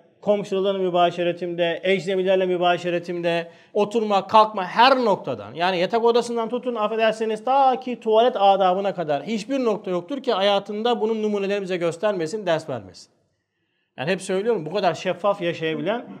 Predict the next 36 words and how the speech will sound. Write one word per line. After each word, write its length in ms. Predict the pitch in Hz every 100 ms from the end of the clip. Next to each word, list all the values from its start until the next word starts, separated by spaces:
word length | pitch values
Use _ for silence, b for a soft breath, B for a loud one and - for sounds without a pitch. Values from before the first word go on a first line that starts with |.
| -
bu 80 | 170
kadar 260 | 247 247
şeffaf 480 | 185 196 185 226 196
yaşayıp 380 | 196 190 254 240
da 80 | 175
istikameti 760 | 170 - 180 202 196 196 202
hiç 180 | 220 -
bozmayan 540 | 214 220 202 214 220
bir 180 | 277 247
tane 200 | 214 202
insan 220 | 196 214
bulamazsınız. 680 | 185 160 117 - - - - -
Değil 160 | 285
mi? 80 | 170
Şimdi 420 | 196 190 190 180 B B
bize 180 | 180 202
birçok 280 | 208 202 196
önder 420 | 180 185 190 165
diye 140 | 170
lanse 300 | 160 170 170
edilen, 380 | 170 135 147 175 156
ondan 260 | 156 160
sonra 100 | 151
hedef 300 | 165 185 -
gösterilen 400 | 160 156 156 143
insanların 520 | 170 165 156 139 170
hayatının 520 | 165 170 170 175 185 185
biz 160 | 190
birçoğunu 500 | 247 190 170 240 262 - -
ulaşamıyoruz, 680 | 220 233 240 170 202 233 190
göremiyoruz, 640 | 202 214 185 202 254 -
engelleniyoruz, 840 | 202 202 208 208 180 160 220 220
kanun, 360 | - 196 202 196
kanunla 520 | - 190 202 180 208
korunuyor. 400 | 202 175 151 123
Niye? 320 | 220 214 240